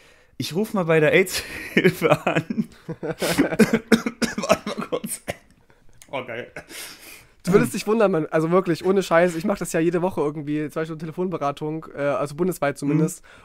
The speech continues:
Speaker 2: Und was da einfach für Anfragen kommen, für Menschen anrufen, das ist schon unfassbar.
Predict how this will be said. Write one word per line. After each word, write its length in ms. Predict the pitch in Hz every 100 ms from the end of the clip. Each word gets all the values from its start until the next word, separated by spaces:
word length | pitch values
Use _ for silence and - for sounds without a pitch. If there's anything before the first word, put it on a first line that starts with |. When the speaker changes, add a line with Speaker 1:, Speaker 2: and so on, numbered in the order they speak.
| _
Speaker 2:
Und 120 | 170 165
was 120 | 160
da 80 | -
einfach 200 | 170 151
für 100 | 147
Anfragen 420 | 175 - 156 156
kommen, 280 | 165 160 160
für 80 | 156
Menschen 260 | 160 175
anrufen, 360 | 147 143 156 151
das 100 | 139
ist 160 | 160 -
schon 140 | 165
unfassbar. 680 | 156 170 151 156 135 120